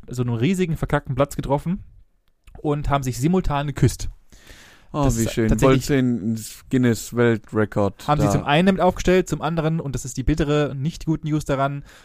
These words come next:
Speaker 1: ähm, war zu diesem Zeitpunkt
Speaker 2: Alle Corona.
Speaker 1: aufgrund der gesetzlichen Lage des Landes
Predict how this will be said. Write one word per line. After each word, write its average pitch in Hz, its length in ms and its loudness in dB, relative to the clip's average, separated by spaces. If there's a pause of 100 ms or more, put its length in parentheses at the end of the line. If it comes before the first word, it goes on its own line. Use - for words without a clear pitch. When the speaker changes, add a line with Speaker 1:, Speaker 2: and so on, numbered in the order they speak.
(160)
Speaker 1:
ähm, 127 380 -4
war 127 220 2
zu - 100 -12
diesem 143 240 -6
Zeitpunkt 139 340 2
Speaker 2:
Alle 107 80 6
Corona. 98 360 2
Speaker 1:
aufgrund 135 500 -4
der 117 520 0 (280)
gesetzlichen 123 460 -2
Lage 127 260 4
des 120 140 0
Landes 135 400 0